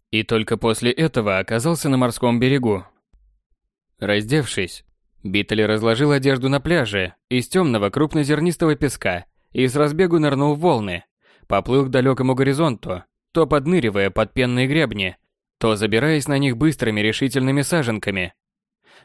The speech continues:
Наконец, устав, он перевернулся на спину,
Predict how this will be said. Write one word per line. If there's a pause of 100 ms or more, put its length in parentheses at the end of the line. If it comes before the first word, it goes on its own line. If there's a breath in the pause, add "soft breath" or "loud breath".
Наконец,
устав,
он
перевернулся
на
спину,